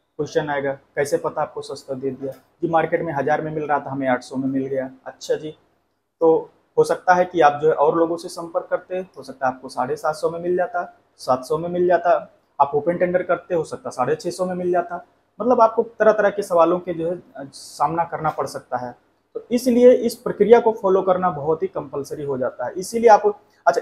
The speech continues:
एक चीज़ और आप देखे होंगे कि generally जो है, जो एक हमारी आम पब्लिक है, वो ये बोलती है कि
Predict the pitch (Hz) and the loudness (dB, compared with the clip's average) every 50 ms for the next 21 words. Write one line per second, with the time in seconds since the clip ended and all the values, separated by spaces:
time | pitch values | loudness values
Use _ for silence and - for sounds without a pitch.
0 | - 202 226 - 254 247 214 233 233 226 214 214 - 180 202 196 - 233 226 220 | 4 2 4 4 4 6 8 8 10 10 8 8 6 4 0 0 0 0 0 0
1 | 214 208 208 208 214 208 180 180 175 180 185 190 202 175 190 190 180 185 185 190 | 2 2 2 2 2 0 -4 -4 -4 -2 -2 -2 -2 -2 -4 -4 0 0 0 0
2 | 185 185 175 170 165 165 160 165 175 170 - 151 147 - - 165 165 175 175 175 | 0 0 -2 -2 -2 -2 -4 -4 -2 -2 -2 -2 -2 -4 -8 -8 -6 -6 -6 -6
3 | - 180 165 165 175 156 160 156 151 - 165 165 165 175 180 175 175 | -6 -4 -4 -4 -2 -2 -4 -4 -4 -4 -8 -8 -6 -6 -8 -10 -10